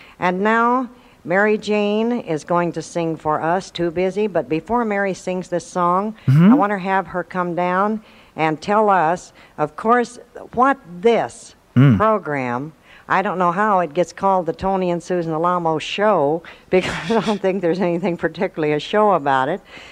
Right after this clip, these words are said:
Speaker 1: It is positively an
Speaker 2: Uh-huh, uh-huh.
Speaker 1: evangelistic program.
Speaker 2: And then she'll have these people come up and give their testimonies. Uh, and, and there is numerous people in these documentaries to talk about later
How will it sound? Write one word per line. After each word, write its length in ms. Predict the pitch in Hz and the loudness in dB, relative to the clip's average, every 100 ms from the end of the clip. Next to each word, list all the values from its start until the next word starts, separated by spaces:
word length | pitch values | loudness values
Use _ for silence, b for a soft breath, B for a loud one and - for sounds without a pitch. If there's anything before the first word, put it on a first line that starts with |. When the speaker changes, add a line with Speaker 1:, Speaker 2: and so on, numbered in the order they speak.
| B B | B B
Speaker 1:
It 140 | 170 | 2
is 180 | 175 170 | 2 2
positively 1000 | - 220 233 208 175 175 160 147 156 190 | 2 2 2 2 -2 0 0 0 0 -2
an 180 | - 165 | -2 -4
Speaker 2:
Uh-huh, 120 | 151 | 0
uh-huh. 140 | 110 135 | 4 4
Speaker 1:
evangelistic 1120 | 202 208 214 190 117 165 185 170 - 165 - | 4 2 0 2 2 4 2 0 -4 -6 -2
program. 800 | 170 165 127 113 107 87 85 - B B | 0 2 0 -6 -8 -8 -12 -16 B B
Speaker 2:
And 60 | 139 | 4
then 80 | 190 | 6
she'll 120 | 220 | 6
have 180 | 202 196 | 6 6
these 100 | 175 | 4
people 200 | 185 175 | 4 4
come 160 | 170 165 | 4 4
up 80 | 147 | 4
and 80 | |
give 100 | 135 | 2
their 100 | 135 | 2
testimonies. 760 | 127 117 - 117 104 107 - - _ 123 | 4 2 4 2 2 0 -4 -12 _ 2
Uh, 580 | 113 107 107 107 104 - | 4 4 4 4 2 2
and, 280 | 120 117 120 123 | 2 4 2 2
and 300 | 123 120 117 _ | 4 2 0 _
there 280 | 131 139 135 | 2 6 6
is 120 | 117 | 6
numerous 440 | 139 139 208 208 - | 4 6 6 4 4
people 300 | 175 165 160 | 2 4 4
in 80 | 135 | 6
these 120 | 113 | 6
documentaries 500 | 143 139 131 123 110 | 4 4 4 4 4
to 60 | |
talk 180 | 120 120 | 2 2
about 240 | 120 113 107 | 4 4 4
later 340 | 123 113 101 | 4 4 0